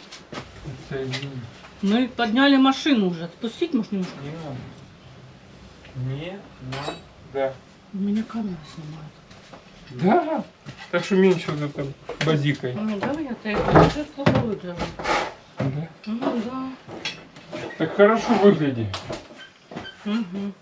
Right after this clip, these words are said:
Speaker 2: В гараже, да? В гараже хорошо выглядит.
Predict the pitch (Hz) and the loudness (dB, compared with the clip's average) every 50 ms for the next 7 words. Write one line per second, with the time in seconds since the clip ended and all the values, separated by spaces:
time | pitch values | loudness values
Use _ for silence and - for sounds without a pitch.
0 | - - - 185 180 170 185 220 220 220 208 190 170 185 180 170 202 262 311 311 | -20 -16 -10 -8 -8 -6 -4 -4 -4 -4 -4 -6 -6 -8 -8 -6 -4 -4 -4 -6
1 | - - - - - - - - - - - - - - - - - - - - | -6 -14 -16 -18 -18 -18 -16 -16 -16 -16 -14 -16 -16 -16 -16 -16 -16 -16 -16 -18
2 | - - - - - - 214 196 220 262 247 240 240 214 175 208 196 - - 214 | -20 -20 -20 -16 -10 -8 -6 -6 -4 -4 -4 -4 -6 -6 -8 -8 -10 -8 -6 -6
3 | 226 220 - - 247 233 202 160 170 170 175 | -6 -6 -8 -8 -8 -8 -8 -8 -8 -10 -10